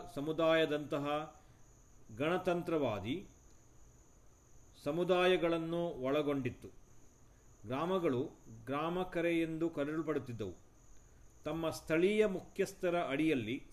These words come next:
ಸ್ವಂತ ಸಭೆಗಳನ್ನು ಹೊಂದಿದ್ದವು. ಅವುಗಳ ಆಡಳಿತವನ್ನು ಕಾರ್ಯಕಾರಿ, ನ್ಯಾಯಿಕ ಮತ್ತು ಸೇನಾ ಕ್ರಿಯೆಗಳನ್ನ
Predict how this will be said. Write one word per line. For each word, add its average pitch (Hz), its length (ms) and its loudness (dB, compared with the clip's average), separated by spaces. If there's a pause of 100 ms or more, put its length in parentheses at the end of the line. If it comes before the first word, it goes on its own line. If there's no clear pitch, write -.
(120)
ಸ್ವಂತ 185 380 -4
ಸಭೆಗಳನ್ನು 160 680 -2
ಹೊಂದಿದ್ದವು. 147 460 -4 (880)
ಅವುಗಳ 185 400 4 (100)
ಆಡಳಿತವನ್ನು 180 1300 2 (920)
ಕಾರ್ಯಕಾರಿ, 170 1040 0 (420)
ನ್ಯಾಯಿಕ 165 480 -2
ಮತ್ತು 156 540 -2 (240)
ಸೇನಾ 180 400 0
ಕ್ರಿಯೆಗಳನ್ನ 165 680 -2